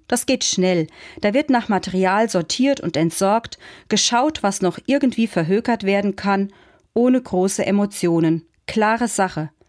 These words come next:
aber nicht mein Fall. Ein Haus räumen, für mich geht das nicht von heute auf morgen.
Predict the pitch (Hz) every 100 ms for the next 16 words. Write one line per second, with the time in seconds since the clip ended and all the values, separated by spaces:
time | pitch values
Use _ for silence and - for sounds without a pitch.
0 | _ _ _ 180 175 180 196 - - 202
1 | 202 - 175 143 - _ _ _ _ _
2 | - - - - _ 196 202 233 285 -
3 | 196 202 247 277 302 - _ _ - 240
4 | 254 311 - 262 277 208 - 240 - -
5 | 196 185 170 202 220 240 190 - 190 190
6 | 190 160